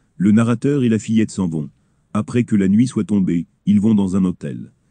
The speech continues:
Il n'y a plus de chambre avec des lits jumeaux, mais une chambre avec un grand lit. Une fois arrivé dans la chambre, il s'assoit sur un fauteuil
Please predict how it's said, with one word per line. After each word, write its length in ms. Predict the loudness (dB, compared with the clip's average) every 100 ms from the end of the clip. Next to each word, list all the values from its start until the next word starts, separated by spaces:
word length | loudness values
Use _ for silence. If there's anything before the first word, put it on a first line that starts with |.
| _ _
Il 100 | 2
n'y 140 | 4 2
a 40 |
plus 220 | 0 -2
de 100 | 0
chambre 320 | 0 0 0
avec 220 | 2 2 2
des 80 |
lits 160 | 2 2
jumeaux, 400 | 4 4 4 0 -6 0
mais 180 | 2
une 200 | 4 2
chambre 340 | 2 0 0 0
avec 240 | 0 0
un 60 | -2
grand 200 | 0 -2
lit. 200 | -2 -10 _ _ _ _
Une 160 | 2 2
fois 220 | 2 0
arrivé 300 | 2 2 2
dans 120 | 2
la 100 | -2
chambre, 460 | -2 -2 0 -2 -4 _ -4
il 120 | -2
s'assoit 340 | -2 -2 -2
sur 220 | -2 -2
un 80 | -2
fauteuil 580 | -2 -4 -2 0 0 -2